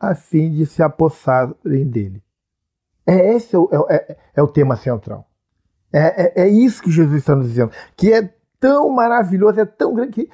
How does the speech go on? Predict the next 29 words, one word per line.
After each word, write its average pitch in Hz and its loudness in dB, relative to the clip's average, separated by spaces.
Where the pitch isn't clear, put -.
as - -4
pessoas 226 -2
que 254 -6
estão 220 2
procurando, 185 0
elas 196 -2
sacrificam 214 0
tudo 202 2
para 139 -4
se 143 -14
apossar 123 -6
desse 117 -10
reino. 95 -14
Paulo 202 2
de 123 -12
Tarso - -6
ilustra 180 2
esse 175 0
tipo 202 -6
de 180 -2
pessoa 185 0
mediante 185 0
o 170 0
próprio - -4
testemunho. 131 -8
Ele 151 4
fala 151 0
assim, 123 -6
"Sim, 175 0